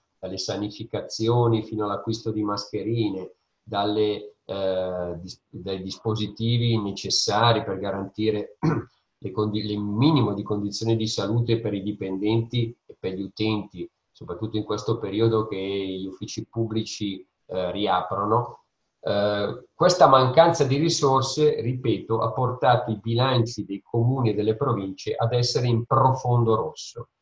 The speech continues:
E secondo me non c'è nulla di più sbagliato nel pretendere il pareggio quest'anno.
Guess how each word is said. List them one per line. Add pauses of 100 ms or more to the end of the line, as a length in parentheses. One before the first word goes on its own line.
(680)
E
secondo
me
non
c'è
nulla
di
più
sbagliato
nel
pretendere
il
pareggio
quest'anno.